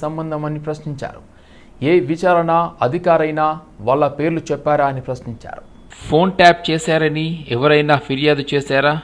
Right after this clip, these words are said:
ఊహించి రాసి ఇదే జర్నలిజం అంటే ఊరుకునేది లేదు. ఆధారాలు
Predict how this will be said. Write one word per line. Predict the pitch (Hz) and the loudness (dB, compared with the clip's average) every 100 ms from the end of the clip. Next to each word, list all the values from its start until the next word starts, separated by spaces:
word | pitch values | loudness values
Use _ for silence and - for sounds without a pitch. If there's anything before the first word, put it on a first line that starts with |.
| - - - - - _ | -12 -20 -20 -20 -20 _
ఊహించి | - 156 165 160 151 139 | -2 0 0 0 0 4
రాసి | 143 147 151 151 - - | 4 2 -4 -8 -8 -4
ఇదే | 127 156 131 117 | 2 2 2 2
జర్నలిజం | 147 151 147 143 120 127 | 2 2 0 0 0 -2
అంటే | 131 135 - - - - - | 0 0 -2 -6 -20 -12 0
ఊరుకునేది | 151 156 156 147 131 120 | 0 2 0 0 0 0
లేదు. | 127 110 - - - - | 0 -2 -8 -20 -20 0
ఆధారాలు | 113 147 139 151 147 139 | 6 6 6 6 6 4